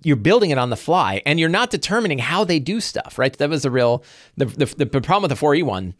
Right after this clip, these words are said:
is that it determined what skills applied, and it was very focused on what it could do.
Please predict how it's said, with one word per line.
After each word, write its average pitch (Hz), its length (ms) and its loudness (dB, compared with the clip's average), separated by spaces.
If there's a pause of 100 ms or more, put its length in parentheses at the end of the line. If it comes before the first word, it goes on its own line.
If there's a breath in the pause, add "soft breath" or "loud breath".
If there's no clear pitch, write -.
(240 soft breath)
is 127 180 2
that 127 360 2
it 156 260 -2
determined 147 480 0
what 143 360 2
skills 131 600 0
applied, 117 600 -2 (420 soft breath)
and 123 400 0
it 156 160 0
was 143 160 0
very 151 220 2
focused 156 360 0
on 123 60 0
what 123 120 0
it 120 40 -4
could - 120 -4
do. 139 260 -2